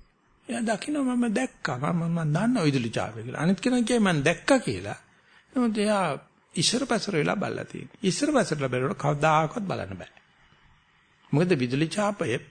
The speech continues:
සූදානම් ලකුණු පෙන්නලා නෙවෙයි එන්නේ.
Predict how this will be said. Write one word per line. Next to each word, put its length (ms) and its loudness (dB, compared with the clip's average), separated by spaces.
සූදානම් 540 2
ලකුණු 320 4
පෙන්නලා 380 2
නෙවෙයි 340 0
එන්නේ. 280 -8